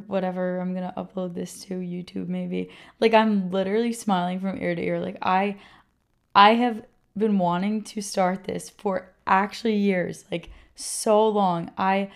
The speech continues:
the first podcast I listened to, I think, was, um, Call Her Daddy, Alex Cooper, and I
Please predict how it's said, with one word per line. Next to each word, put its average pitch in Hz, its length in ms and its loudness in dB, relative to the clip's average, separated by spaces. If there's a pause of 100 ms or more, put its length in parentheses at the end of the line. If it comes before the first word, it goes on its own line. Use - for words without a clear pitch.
(280)
the 226 120 4
first 226 300 0
podcast 208 480 -2
I 196 80 -2
listened 185 300 -6
to, 180 100 -4
I 175 60 -4
think, 180 220 -8
was, 175 440 -6 (500)
um, 170 520 -2 (120)
Call 185 240 0
Her 185 100 2
Daddy, 170 440 -2
Alex 175 440 -4
Cooper, 165 480 -6
and 165 360 -4 (360)
I 185 300 2